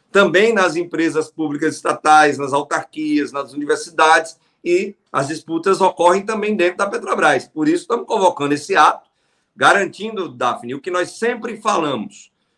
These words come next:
um princípio que é da cult e que a fup defende e pratica, o princípio da independência e autonomia sindical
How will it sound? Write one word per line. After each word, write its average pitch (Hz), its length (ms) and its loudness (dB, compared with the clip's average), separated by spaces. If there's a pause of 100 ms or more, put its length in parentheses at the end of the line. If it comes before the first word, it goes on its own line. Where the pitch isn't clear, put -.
um 131 80 -8
princípio 190 640 -2
que - 80 -2
é 180 80 4
da 156 120 2
cult 208 420 -6
e 202 60 -12
que 190 80 0
a 185 100 2
fup 196 280 -8
defende 180 440 2
e 208 60 -8
pratica, - 680 -4 (260)
o - 80 -20
princípio 170 560 0
da 185 160 6
independência 185 1200 2 (300)
e 175 80 2
autonomia 185 880 2
sindical 165 760 0